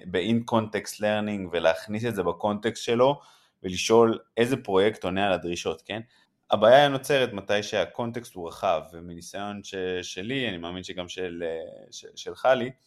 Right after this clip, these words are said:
זה שכשאנחנו מז-, מכניסים, נגיד אם היה לנו חמישים פרויקטים והיינו מכניסים את כל זה לקונטקסט,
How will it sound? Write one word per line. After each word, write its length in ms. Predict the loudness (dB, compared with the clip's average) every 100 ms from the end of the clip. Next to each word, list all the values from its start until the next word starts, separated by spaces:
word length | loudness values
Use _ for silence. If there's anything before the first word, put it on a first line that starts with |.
| _ _ _ _
זה 180 | -10 -6
שכשאנחנו 1200 | -4 -2 -2 -2 -8 _ _ _ _ -4 -4 -4 -4
מז-, 280 | -4 -4
מכניסים, 560 | -6 -8 -8 -10 -6 -4
נגיד 220 | -2 -2
אם 100 | -4
היה 200 | -2 0
לנו 180 | 0 -2
חמישים 540 | -4 -6 -4 -2 -4
פרויקטים 500 | -2 0 0 -2 -8
והיינו 480 | -6 -4 -4 -6 -8 -12 _ _
מכניסים 420 | -12 -8 -6 -4
את 100 | -4
כל 260 | 0 2 2
זה 160 | 2 -2
לקונטקסט, 800 | -2 -4 -4 -4 -6 -6 -20